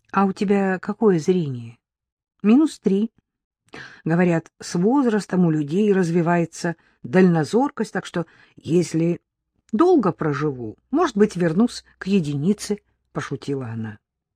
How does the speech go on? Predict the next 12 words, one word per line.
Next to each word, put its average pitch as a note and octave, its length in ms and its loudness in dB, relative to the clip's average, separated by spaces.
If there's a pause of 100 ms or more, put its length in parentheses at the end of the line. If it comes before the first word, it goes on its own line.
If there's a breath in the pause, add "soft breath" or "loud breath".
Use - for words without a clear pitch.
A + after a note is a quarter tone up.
(300)
«Будем C#3+ 380 -2
надеяться. G#3 640 0 (800 loud breath)
Ладно, C3 400 -4 (580)
вставай, A3+ 420 4
лежи A3+ 240 4
бока. F3+ 460 -2 (460)
Завтрак D#3+ 500 2
давно D#3 300 -2
готов». C#3+ 500 -8 (1200)
«Ну, A3+ 160 6
прям A#3 300 0
сказка», — - 640 -8